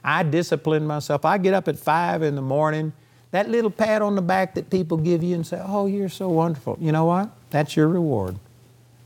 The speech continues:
That little bit of recognition, the fact that people think you're awesome, that's your reward. You aren't gonna get anything from God. You aren't gonna see your prayers really be effective.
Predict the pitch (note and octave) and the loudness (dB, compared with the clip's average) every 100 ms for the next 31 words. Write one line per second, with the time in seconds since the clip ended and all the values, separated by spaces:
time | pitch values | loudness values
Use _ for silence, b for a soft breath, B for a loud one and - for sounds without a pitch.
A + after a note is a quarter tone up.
0 | - E3 F#3 G3+ G3+ G#3 F#3+ F#3 F#3 F#3 | -4 -2 0 0 2 0 2 2 2 0
1 | F3 E3+ E3+ - F3 E3 C3+ E3+ E3+ - | 0 0 0 -2 -4 -4 0 0 0 -4
2 | F3+ F#3 E3+ E3 D3+ D#3+ D3+ D#3 D3 C#3 | -2 -2 0 0 0 -2 0 2 4 4
3 | C#3 C3+ D3 D3 D#3 G#3+ F3 F3+ F#3+ C#3+ | 2 0 -6 -2 -2 0 2 2 2 0
4 | A#2+ A#2 A#2+ C3+ B3 F3 C#3+ C3 B2+ B2+ | 0 -2 0 0 2 2 0 -2 0 -2
5 | B2+ B2 B2+ B2+ A#2 A2+ A2 A#2 A#2+ C#3+ | -2 -4 -4 -4 -4 -4 -2 0 0 -2
6 | B B B D#3+ A3 F#3+ E3 C#3+ B2+ D3 | B B B 2 4 2 0 -2 -2 -2
7 | C3 A#2 G#2+ C#3 B2 A#2+ A2 B2 A#2 A2+ | -2 -2 -2 0 0 0 0 -2 0 0
8 | A2 G#2 - A2 - B2 | 0 0 -4 -4 -4 -6